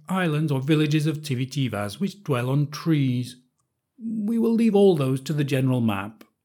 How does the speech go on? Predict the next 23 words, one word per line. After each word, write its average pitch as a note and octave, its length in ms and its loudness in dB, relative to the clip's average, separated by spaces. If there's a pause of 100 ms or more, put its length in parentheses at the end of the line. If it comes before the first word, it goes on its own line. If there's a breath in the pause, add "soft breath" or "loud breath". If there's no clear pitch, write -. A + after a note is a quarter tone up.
(640)
And D3+ 180 2
to A2 60 -6
be G#2 120 -4
short, C#3+ 540 0 (600)
when D#3 160 2
we A2 100 0
arrived B2 400 0
at G#2+ 80 -4
the A2 100 -6
seaside, A2+ 720 -2 (440)
then A#2 360 -4
grew C#3 240 0
our C#3+ 120 0
greatest D3 640 -4
doubt, C#3 480 -4 (420)
and D3+ 100 -2
the D3 60 2
bitterest C#3+ 680 -2
of D3 100 0
all C3 300 4
our B2 160 0
journey B2 400 0
forepast. B2 720 -4